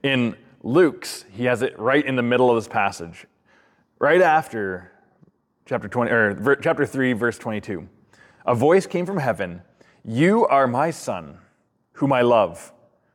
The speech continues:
With you I am well pleased." Here seems to be what Luke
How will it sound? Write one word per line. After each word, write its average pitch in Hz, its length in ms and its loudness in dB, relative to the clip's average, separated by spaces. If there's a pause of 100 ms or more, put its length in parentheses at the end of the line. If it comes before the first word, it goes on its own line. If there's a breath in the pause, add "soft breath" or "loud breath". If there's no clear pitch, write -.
(200)
With 180 320 0
you 139 240 -6
I 117 240 0
am 113 260 -4
well 104 220 2
pleased." - 560 -14 (2500 loud breath)
Here 240 180 4
seems 220 260 2
to 175 60 -2
be 190 80 6
what 147 420 2
Luke 139 380 -2